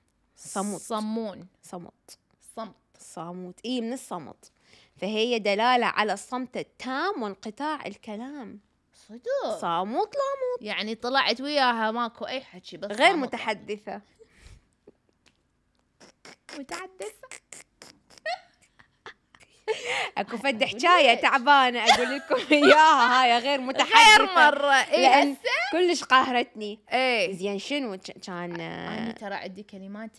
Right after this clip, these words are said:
Speaker 2: هم. بعد حجايتك التعبانة.
Speaker 1: اوكي، زين، اقول حجايتي
Speaker 2: كل شيء
Speaker 1: التعبانة.
Speaker 2: تعبانة. <laughs>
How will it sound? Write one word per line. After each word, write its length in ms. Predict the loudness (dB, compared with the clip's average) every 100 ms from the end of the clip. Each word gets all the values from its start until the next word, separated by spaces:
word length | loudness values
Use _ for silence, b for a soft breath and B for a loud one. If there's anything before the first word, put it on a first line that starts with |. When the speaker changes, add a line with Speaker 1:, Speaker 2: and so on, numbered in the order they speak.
| -20
Speaker 2:
هم. 220 | -20 -20 _ -4
بعد 220 | -2 -2
حجايتك 480 | -6 -8 -6 -8 -12 -20
التعبانة. 300 | -14 -8 -8
Speaker 1:
اوكي، 160 | -8 -12
زين، 320 | -10 -14 -16 -16
اقول 240 | -14 -12 -14
حجايتي 360 | -16 -16 -14
Speaker 2:
كل 140 | -10 -8
شيء 240 | -8 -8
Speaker 1:
التعبانة. 220 | -10 -14
Speaker 2:
تعبانة. 540 | -16 -16 -18 -18 -20
<laughs> 60 | -20